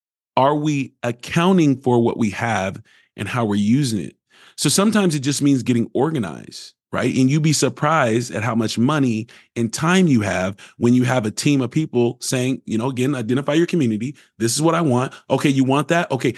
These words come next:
these are the areas that you need to sacrifice. What is your time budget? What is your financial budget, right? What is, where is the social capital come in? Sometimes it means sacrifice in relationship.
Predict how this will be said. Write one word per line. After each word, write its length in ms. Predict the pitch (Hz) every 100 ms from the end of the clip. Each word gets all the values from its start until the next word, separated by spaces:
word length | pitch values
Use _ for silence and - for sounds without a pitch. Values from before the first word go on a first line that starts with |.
| -
these 220 | 120 160
are 40 | 160
the 120 | 143
areas 220 | 147 143
that 160 | 127 120
you 80 | 135
need 100 | 120
to 60 |
sacrifice. 800 | - 127 139 113 - - - - _ _ _ _ _ _ _
What 180 | - 147
is 100 | 156
your 100 | 151
time 440 | - 165 170 170
budget? 360 | 117 95 - - _ _ _ _ _ - -
What 180 | 135 165
is 140 | 143
your 100 | 139
financial 580 | 135 131 139 180 - 107
budget, 420 | 85 69 - - _ _ _ _ _ -
right? 340 | 113 143 165 _ _
What 200 | - 143
is, 200 | 208 180
where 240 | 135 147 196
is 120 | 185
the 80 | 143
social 520 | - 175 226 - 147
capital 420 | 117 120 113 110
come 180 | 107 120
in? 120 | 110
Sometimes 400 | 104 156 170 160
it 120 | 143 139
means 260 | 139 127
sacrifice 580 | 135 127 135 123 123 123
in 60 | 113
relationship. 500 | 110 135 - 104